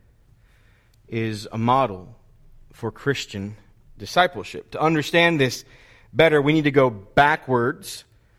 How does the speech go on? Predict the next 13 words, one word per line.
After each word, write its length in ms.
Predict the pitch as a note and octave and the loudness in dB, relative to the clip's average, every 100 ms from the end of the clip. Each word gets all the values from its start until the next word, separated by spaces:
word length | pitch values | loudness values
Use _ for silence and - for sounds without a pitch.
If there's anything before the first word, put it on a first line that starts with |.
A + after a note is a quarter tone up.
| _ _ _ | _ _ _
in 160 | A#2+ A#2 | -6 -6
time 520 | - B2+ B2 F#3+ G#3 | -4 -2 -2 -6 -10
about 440 | - A#2 B2 A#2 - - _ _ _ | -8 -2 0 -2 -8 -20 _ _ _
nine 420 | - A2+ B2 B2 B2 | -6 -2 0 0 0
months. 420 | B2+ F2+ - - | -2 -2 -14 -8
On 360 | A#2+ A#2+ A#2+ A2+ - - _ _ _ | -4 -2 -4 -6 -14 -20 _ _ _
March 280 | B2 D#3 E3 | 4 4 4
twenty-fifth, 600 | - D#3+ C#3+ - E3+ F#3 | 0 0 0 2 2 2
the 80 | C#3+ | -6
church 360 | - E3 D#3 - | -4 -4 -4 -2
celebrates 760 | D3+ D3 C3+ C#3+ C#3+ D3 - - | 0 0 2 2 2 -4 -14 -14
a 60 | |
special 640 | - D3+ C#3+ - C#3+ B2+ | -6 -2 -2 -2 -6 -6